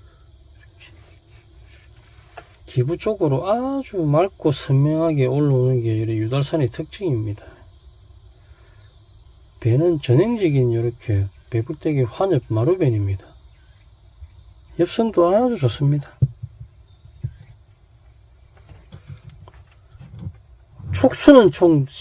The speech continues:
두 촉입니다. 잎 길이는 십 센치에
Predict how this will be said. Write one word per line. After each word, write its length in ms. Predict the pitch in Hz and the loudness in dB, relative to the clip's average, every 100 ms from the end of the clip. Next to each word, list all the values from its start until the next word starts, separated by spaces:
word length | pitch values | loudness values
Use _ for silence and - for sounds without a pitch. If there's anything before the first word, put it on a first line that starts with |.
| - - | -16 -2
두 160 | 135 | 0
촉입니다. 800 | - 254 277 240 117 98 95 92 - - - 107 127 - _ _ - | 2 6 6 6 4 0 -2 -8 -14 -14 -8 -4 -4 -6 _ _ -8
잎 180 | 233 - | -8 -2
길이는 580 | 254 233 214 180 151 131 | 0 2 6 6 4 -2
십 300 | - 233 - | -6 -12 -6
센치에 800 | 254 226 - 131 117 107 117 | -6 -6 -4 -2 -2 -4 -8